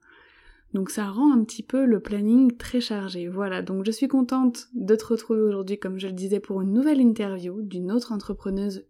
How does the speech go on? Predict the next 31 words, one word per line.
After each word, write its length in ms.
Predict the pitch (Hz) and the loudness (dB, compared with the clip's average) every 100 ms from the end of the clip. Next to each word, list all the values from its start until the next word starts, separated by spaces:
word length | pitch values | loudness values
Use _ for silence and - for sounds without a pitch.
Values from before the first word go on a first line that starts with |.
| - | -4
ultra 460 | 262 240 - 220 - | -4 -4 -8 -10 -8
inspirante. 680 | 190 - - 175 170 196 185 | -14 -10 -10 -8 -10 -10 -10
Donc 180 | 180 | -10
c'est 140 | - 190 | -8 -8
Maëlan 560 | 196 214 185 165 190 214 - - - | -6 -6 -6 -8 -10 -10 -14 -20 -6
de 100 | 185 | -4
Rocket 400 | 185 240 254 - | 0 0 0 -2
Ton 100 | 226 | -2
Business 520 | 214 208 214 208 208 | 0 -2 -2 -4 -6
que 120 | - 233 | -6 -4
tu 140 | 233 | -2
vas 100 | 208 | -2
découvrir 560 | 196 - 202 202 196 - | -4 -6 -8 -6 -6 -4
aujourd'hui. 540 | 240 214 196 180 180 190 | 0 0 0 -6 -8 -8
Donc 200 | 175 - - - - | -10 -10 -20 -20 -6
son 180 | 220 208 | -4 -2
parcours, 800 | 202 - - 196 185 196 190 | -4 -8 -14 -12 -8 -6 -6
euh, 120 | 185 180 _ - - _ | -8 -12 _ -20 -20 _
sa 220 | - 208 | -4 -2
vie 120 | 196 | 0
d'entrepreneur, 840 | 214 208 - 208 214 196 190 190 - | 0 -2 -4 -6 -4 -4 -4 -8 -6
comment 240 | 214 208 | -4 -2
elle 100 | 202 | -4
a 80 | 190 | -6
débuté 400 | 185 180 175 240 | -8 -8 0 2
et 60 | 233 | 2
surtout 520 | 233 233 - 247 269 | 0 -4 -2 -2 -2
ses 400 | - 196 196 - - | -4 -10 -10 -18 -16
super 540 | - - 240 233 - | -10 -6 -4 -4 -6
projets. 400 | - 208 190 196 | -6 -6 -4 -8
Enfin, 340 | 180 185 175 | -8 -10 -10